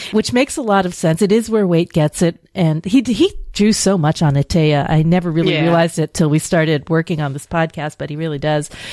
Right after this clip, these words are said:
Speaker 1: And I think that makes sense because what does a spy do? They trade in information, you know, in a practical way, but also in a hidden, earthy way.
Speaker 2: Yeah. And they're kind
Speaker 1: Mm-hmm.
Speaker 2: of a shapeshifter, you know? They
Speaker 1: Yeah.
Speaker 2: can make you think there's something they're not.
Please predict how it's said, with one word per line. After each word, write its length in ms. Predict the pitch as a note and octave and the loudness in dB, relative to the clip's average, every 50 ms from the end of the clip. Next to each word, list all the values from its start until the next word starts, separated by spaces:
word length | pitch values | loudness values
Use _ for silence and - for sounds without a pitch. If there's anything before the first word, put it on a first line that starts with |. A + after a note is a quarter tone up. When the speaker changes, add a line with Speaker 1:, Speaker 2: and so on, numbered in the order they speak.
| - - - - | -14 -16 -8 -4
Speaker 1:
And 240 | - G#3 F#3+ F#3+ G#3 - | 0 0 0 0 0 0
I 100 | - B3+ | -2 -2
think 200 | C4 - F4+ F4 | 0 0 0 2
that 140 | F#4+ F4 C4+ | 2 2 2
makes 200 | A#3 A3+ G#3 - - | 2 0 -2 0 0
sense 200 | A#3 A3 G3+ G#3 | 0 0 2 0
because 260 | A3+ - - G#3+ F#3 | 0 0 0 0 2
what 140 | G#3 A#3 B3 | 2 2 2
does 160 | B3 G#3+ G#3+ | 2 2 2
a 60 | G3+ | 0
spy 320 | - - - F3+ E3+ E3+ | 0 0 2 2 2 2
do? 480 | E3+ D#3 - G3+ A#3+ B3 A#3 G#3 F#3 F3 | 0 0 0 2 2 4 4 4 4 4
They 200 | D3 F#3+ F3 E3+ | 4 2 2 2
trade 360 | E3 - - A3 G#3+ A3 G#3+ | 0 2 2 4 4 4 4
in 100 | G#3 F3+ | 2 2
information, 960 | F3 E3+ F3 - F3+ D#3+ D#3 E3 E3+ F#3+ G#3+ - - D#3+ C#3 C#3 C#3+ D3+ - - - - - _ - | 2 2 2 2 2 2 4 4 4 2 2 2 0 0 0 -2 -4 -6 -8 -10 -16 -20 -14 _ -2
you 100 | F#3 E3 | 0 2
know, 360 | E3 D3+ D3 D3 D3 D3 - - | 2 2 2 2 0 -2 -4 -2
in 160 | F3 G3+ E3+ E3 | 0 2 2 2
a 80 | - | 2
practical 640 | - - - G3 F#3 F#3 - - F#3 - F3+ E3 D3 | 0 0 0 0 0 0 -2 -4 -4 0 0 0 2
way, 240 | D#3+ F3+ F3 D#3+ D#3+ | 2 2 2 2 2
but 160 | - D#3+ D#3 | 2 0 0
also 320 | D3+ E3 E3 - G3 E3+ | 0 0 0 0 2 2
in 80 | D#3+ D3+ | 2 2
a 80 | D#3 D#3+ | 2 2
hidden, 400 | - - F#3+ F3 F3+ D#3+ D#3 - | 2 2 2 2 0 -2 -2 0
earthy 380 | - G#3+ G#3 - E3+ C#3+ C3+ | 2 0 2 2 2 2 2
way. 340 | C3+ C3+ B2+ B2+ C#3 E3 - _ - | 2 2 2 0 -2 -2 -4 _ 0
Speaker 2:
Yeah. 480 | A3 A3+ A#3 A#3+ G#3+ F3+ D#3+ C3+ D3 - _ _ _ _ _ | 2 2 4 4 2 0 -4 -6 -12 -16 _ _ _ _ _
And 120 | G#3 G#3+ A3+ | -2 0 0
they're 60 | A3+ | 0
kind 240 | A#3+ A#3+ A#3+ A#3+ A#3 | 0 -2 -2 -2 -2
Speaker 1:
Mm-hmm. 80 | F#3+ F3+ | -4 -4
Speaker 2:
of 60 | E3+ | -4
a 20 | |
shapeshifter, 840 | - - G3+ G3+ G3 - - - D#3 D3+ - - - C3+ C3 D3 - | -4 -2 -2 -2 -2 -4 -6 -8 -8 -8 -10 -12 -12 -12 -12 -12 -12
you 120 | D3 D3 D3 | -12 -10 -8
know? 260 | C#3+ C#3+ D3+ D#3+ F3 - - - - - | -6 -6 -6 -8 -8 -12 -18 -14 -8 -4
They 80 | D#3+ | -2
Speaker 1:
Yeah. 560 | C#3+ F#3+ A#3 C4+ D4+ D#4 C#4+ B3 G#3 F3+ D#3+ D3+ | 0 2 2 2 4 4 4 2 2 2 2 2
Speaker 2:
can 100 | F3 F#3 | 2 2
make 300 | F#3+ F#3+ G3 G3 - - | 0 0 0 -2 -4 -8
you 100 | G3 F3 | -10 -10
think 440 | - - - - G3+ G3 F#3+ - - | -10 -8 -4 -4 -2 -2 -4 -6 -6
there's 200 | F3+ D#3+ D#3 - | -6 -6 -6 -6
something 500 | - E3 E3 D#3 - - D#3+ D#3 D3+ D3 | -6 -8 -8 -8 -8 -6 -6 -6 -4 -4
they're 180 | C#3+ D3 C#3+ C#3+ | -4 -4 -4 -4
not. 640 | C#3+ D3 D3+ D3+ C#3 B2+ - - - - - - | -6 -6 -4 -4 -4 -6 -8 -12 -16 -18 -18 -18